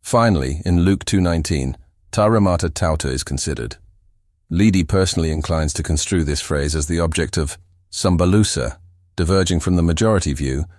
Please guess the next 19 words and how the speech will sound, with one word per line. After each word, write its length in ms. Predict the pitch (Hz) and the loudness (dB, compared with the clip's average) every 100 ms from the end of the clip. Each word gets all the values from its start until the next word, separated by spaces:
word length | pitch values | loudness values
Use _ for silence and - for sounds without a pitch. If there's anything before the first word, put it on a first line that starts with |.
| _ | _
but 100 | - | -2
aligning 420 | 90 90 87 82 78 | 2 2 2 2 0
with 200 | 76 - | -2 0
Bedag's 500 | 85 76 71 71 80 | 0 0 -2 -2 -4
interpretation 760 | 76 80 - 69 82 76 69 | -2 -4 -4 -2 -2 -2 -4
of 100 | 67 | -4
Symbalo. 600 | - 76 76 73 55 - - - _ _ _ _ | -2 -2 0 -2 -4 -10 -20 -20 _ _ _ _
Overall, 560 | 90 82 85 82 80 82 - _ _ | -2 0 0 2 0 -4 -14 _ _
Leedy's 320 | 82 95 98 | 0 2 2
analysis 580 | 85 82 80 76 - 76 | 2 0 0 -2 -4 -4
exemplifies 760 | 82 80 92 82 76 76 76 78 | -2 0 -2 -2 -4 -2 -2 -2
a 40 | |
meticulous 680 | 78 76 123 117 73 67 - | -2 0 -2 -2 -2 -4 -4
and 140 | 73 - | -4 -4
scholarly 500 | - 104 87 73 71 | -2 0 0 0 -4
approach 400 | 71 73 67 - | -4 -4 -4 -6
to 100 | 65 | -8
biblical 460 | 73 67 76 73 | -6 -6 -6 -6
exegesis 840 | 67 69 67 76 78 - - - | -6 -6 -6 -4 -4 -6 -10 -12